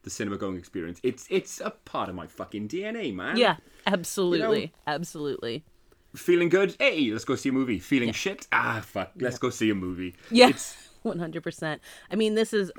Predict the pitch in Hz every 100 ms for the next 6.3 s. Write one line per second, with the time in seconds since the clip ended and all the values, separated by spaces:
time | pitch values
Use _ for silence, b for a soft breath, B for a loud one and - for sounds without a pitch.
0 | 175 175 160 - - 185 - 185 175 170
1 | - 175 165 160 156 165 165 170 170 156
2 | 151 165 160 147 - 160 147 143 143 139
3 | 120 147 151 175 160 - - - 156 151
4 | 147 151 - 165 170 - B B B -
5 | 151 135 120 123 82 165 175 165 151 156
6 | 165 156 147